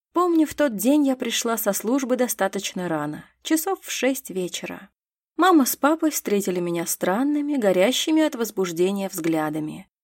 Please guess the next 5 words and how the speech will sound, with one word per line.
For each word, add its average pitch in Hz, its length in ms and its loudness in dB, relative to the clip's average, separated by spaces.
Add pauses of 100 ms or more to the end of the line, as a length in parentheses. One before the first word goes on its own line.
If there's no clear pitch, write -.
(160)
Терпеливо 359 500 4
дождались, 247 520 2
пока 208 240 0
я 185 140 0
поужинаю, 196 840 -2